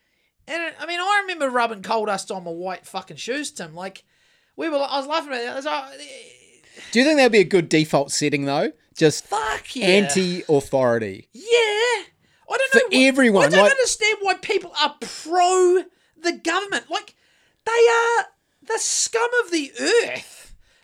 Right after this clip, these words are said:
Speaker 1: Like, all I want them to do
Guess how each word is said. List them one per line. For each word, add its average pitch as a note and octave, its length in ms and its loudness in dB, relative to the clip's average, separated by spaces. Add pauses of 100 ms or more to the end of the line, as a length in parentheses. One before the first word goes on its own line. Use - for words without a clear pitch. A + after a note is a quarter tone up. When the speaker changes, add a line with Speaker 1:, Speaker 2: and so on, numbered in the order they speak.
Speaker 1:
Like, G4 320 -4 (400)
all G4+ 80 2
I B4 480 6
want G4 200 -2
them D4+ 100 -16
to D#4 160 -6
do C4 460 0